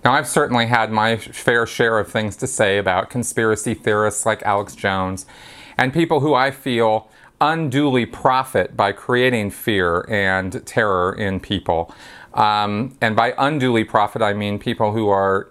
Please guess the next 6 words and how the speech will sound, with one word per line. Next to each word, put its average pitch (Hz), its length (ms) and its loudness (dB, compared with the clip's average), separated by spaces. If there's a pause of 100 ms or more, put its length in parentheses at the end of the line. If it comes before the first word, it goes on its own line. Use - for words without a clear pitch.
(120)
you 110 80 -4
know, 98 100 0
using 131 600 0
their 107 200 0
platform 92 800 -2 (460)
to 110 560 2